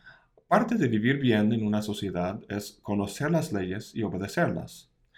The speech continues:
Ignorancia de lo particular puede perdonar, perdonarse, pero no del universal. Para resumir todo esto, entonces, los actos moralmente relevantes son los voluntarios.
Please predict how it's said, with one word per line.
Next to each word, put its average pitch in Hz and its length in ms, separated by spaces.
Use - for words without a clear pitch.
Ignorancia 113 680
de 104 120
lo 95 120
particular 90 640
puede 98 220
perdonar, 95 560
perdonarse, 101 760
pero 107 160
no 131 300
del 110 200
universal. 90 760
Para 156 160
resumir 151 420
todo 151 260
esto, 127 200
entonces, 113 560
los 120 420
actos 156 500
moralmente 135 640
relevantes 107 680
son 104 420
los 98 300
voluntarios. 92 920